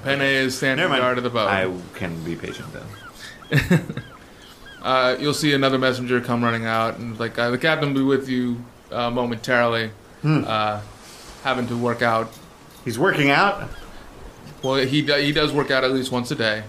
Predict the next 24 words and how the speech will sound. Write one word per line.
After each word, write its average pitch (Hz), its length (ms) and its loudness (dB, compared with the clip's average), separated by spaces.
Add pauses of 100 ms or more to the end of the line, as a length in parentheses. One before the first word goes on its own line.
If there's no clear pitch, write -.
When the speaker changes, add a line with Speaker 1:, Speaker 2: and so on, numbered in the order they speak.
(160)
Speaker 1:
but 117 240 2
he, 120 440 -6
uh, 117 140 -2
he's 120 220 -4
working 120 260 0
out 113 200 -2
plans 117 580 -2
Speaker 2:
Oh. 98 300 2 (180)
Speaker 1:
for 127 100 -2
where 123 100 4
we're 120 100 0
going 120 300 0
after 113 220 -2
this. 107 440 -6
Uh, 117 340 -4 (260)
just 139 300 0
now 127 400 0
being 120 340 -2
told 113 500 -2 (540)
that, 117 280 -2 (100)
uh, 110 300 -4
Cynodel 110 640 -6
is 101 180 -14
dead 113 400 0